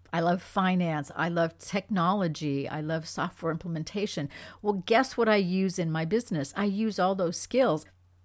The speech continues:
I even use my business skills to teach business to other people who don't have the breadth of business knowledge that I do.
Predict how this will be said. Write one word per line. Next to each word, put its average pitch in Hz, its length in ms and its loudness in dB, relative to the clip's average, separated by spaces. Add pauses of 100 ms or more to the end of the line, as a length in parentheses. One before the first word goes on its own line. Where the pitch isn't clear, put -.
(260)
I 208 100 6
even 214 340 2
use 202 320 0
my 175 160 0
business 190 340 -4
skills 175 380 0
to 226 220 -2
teach - 440 -4
business 190 460 0
to - 220 -10
other 160 200 -2
people 165 460 -6
who 190 160 -4
don't 170 320 -2
have 165 280 -2
the 165 280 -2
breadth - 300 2
of 160 100 -4
business 156 320 -4
knowledge 156 340 -4
that 160 120 -4
I 156 140 0
do. 151 340 -6